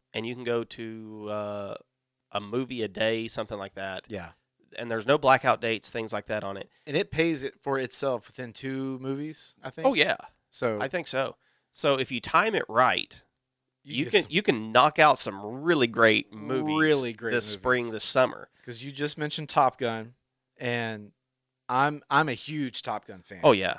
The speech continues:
Speaker 2: Oh, man, I grew up just wanting to fly planes forever.
Speaker 1: And
Speaker 2: Uh,
Speaker 1: this is one that got pushed back. We
Speaker 2: It
Speaker 1: were
Speaker 2: did,
Speaker 1: expecting
Speaker 2: yeah.
Speaker 1: this one,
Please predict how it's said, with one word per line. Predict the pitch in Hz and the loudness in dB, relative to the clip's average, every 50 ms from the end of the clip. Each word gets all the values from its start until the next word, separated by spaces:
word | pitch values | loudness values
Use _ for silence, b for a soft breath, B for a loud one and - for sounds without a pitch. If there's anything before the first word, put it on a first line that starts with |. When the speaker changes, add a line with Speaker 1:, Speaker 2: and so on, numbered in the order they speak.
| - _ | -6 _
Speaker 2:
Oh, | - 143 135 | -6 -6 -6
man, | 135 131 120 113 107 | -4 -6 -8 -6 -6
I | 104 104 | -8 -8
grew | 107 117 123 120 113 | -10 -10 -10 -8 -8
up | 110 110 - _ _ _ _ _ _ _ - | -8 -10 -12 _ _ _ _ _ _ _ -10
just | 127 117 107 110 | -8 -8 -8 -10
wanting | 110 123 131 131 120 110 | -12 -10 -10 -10 -8 -10
to | 110 | -14
fly | - - 117 107 104 | -10 -6 -4 -4 -4
planes | 98 - 107 107 107 101 98 95 95 - | -4 -6 -10 -12 -12 -12 -16 -16 -16 -18
forever. | - _ - 117 101 95 92 85 82 78 _ _ _ _ _ _ _ _ _ _ _ _ _ _ _ _ | -18 _ -10 -8 -6 -6 -8 -10 -12 -18 _ _ _ _ _ _ _ _ _ _ _ _ _ _ _ _
Speaker 1:
And | - 110 107 131 | -10 -4 -4 -2
Speaker 2:
Uh, | 131 | 0
Speaker 1:
this | 147 170 - 202 | 0 0 0 0
is | 180 160 | 2 4
one | 165 151 139 | 4 4 4
that | 117 117 | 4 2
got | 123 101 - | 0 0 2
pushed | - 131 120 - - - | 0 -2 -2 -2 0 2
back. | 110 110 104 92 - - _ _ _ _ | 4 4 4 4 2 -4 _ _ _ _
We | - 127 | -6 -4
Speaker 2:
It | 123 | 0
Speaker 1:
were | 135 135 | 4 4
Speaker 2:
did, | 127 | 4
Speaker 1:
expecting | 110 - - 120 - - | 4 4 2 0 2 2
Speaker 2:
yeah. | 120 104 | 0 0
Speaker 1:
this | 90 - - | 0 -2 -6
one, | 107 104 101 98 95 - | -8 -10 -10 -12 -16 -18